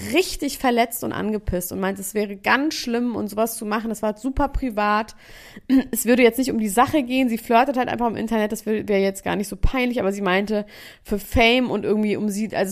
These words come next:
es fände es richtig schlimm, ohne sie zu fragen, sowas zu veröffentlichen und sie fände es unterirdisch und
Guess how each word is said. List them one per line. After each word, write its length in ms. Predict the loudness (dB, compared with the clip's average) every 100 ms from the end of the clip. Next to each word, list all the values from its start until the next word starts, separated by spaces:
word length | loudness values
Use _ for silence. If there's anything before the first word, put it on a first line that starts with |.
| -4 -8
es 100 | 0
fände 240 | 0 0
es 160 | -6 -2
richtig 320 | -2 -2 -8
schlimm, 240 | -2 -2 0
ohne 300 | 0 2 0
sie 100 | -4
zu 140 | -10
fragen, 400 | -2 2 2 2
sowas 220 | -2 -4
zu 80 | -6
veröffentlichen 600 | -6 -4 -4 -4 -6 -6
und 80 | -8
sie 120 | -6
fände 180 | -6 -6
es 60 | -8
unterirdisch 760 | -6 -2 -2 -2 -2 -4 -6
und 280 | -8 -8